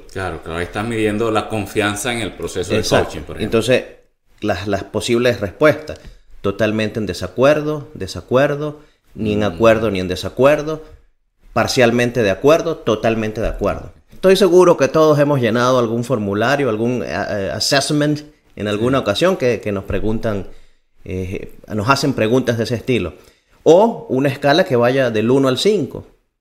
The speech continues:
Speaker 2: ¿Ve
Speaker 1: Ujú.
Speaker 2: qué tanta afinidad sientes por este planteamiento?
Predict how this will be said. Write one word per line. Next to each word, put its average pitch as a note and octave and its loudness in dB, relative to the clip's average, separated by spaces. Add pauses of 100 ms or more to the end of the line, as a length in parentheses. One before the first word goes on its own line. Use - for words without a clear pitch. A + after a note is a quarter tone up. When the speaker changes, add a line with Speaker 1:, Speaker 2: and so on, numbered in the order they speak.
(120)
Speaker 2:
¿Ve F#2+ -8
Speaker 1:
Ujú. G2+ -16 (160)
Speaker 2:
qué D3 2 (280)
tanta D#3 2
afinidad B2+ 2
sientes C3+ -2 (240)
por A#2 -4
este B2 -6
planteamiento? C3+ -2